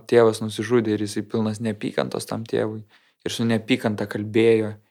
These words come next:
kalbėjo į tą vyresnį vyrą, ir tas vyresnis vyras priėjo, atsiklaupė ir atsiprašė. Sako: „Aš labai atsiprašau, aš norėčiau būt gyvas ir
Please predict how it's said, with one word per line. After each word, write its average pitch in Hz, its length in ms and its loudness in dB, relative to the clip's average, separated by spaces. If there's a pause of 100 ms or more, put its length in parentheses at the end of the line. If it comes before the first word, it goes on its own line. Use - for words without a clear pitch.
(520)
kalbėjo 110 380 4
į 107 80 -8
tą 107 100 2
vyresnį 110 400 2
vyrą, 110 320 2
ir 101 80 -2
tas 107 160 -6
vyresnis 107 480 0
vyras 110 240 2
priėjo, 120 540 4 (100)
atsiklaupė 123 560 0
ir 110 140 2
atsiprašė. 107 560 2 (500)
Sako: 110 220 0
„Aš 107 100 -6
labai 110 240 2
atsiprašau, 113 640 -2 (960)
aš 113 160 -2
norėčiau 110 400 2
būt 104 240 -6
gyvas 120 480 2
ir - 160 -4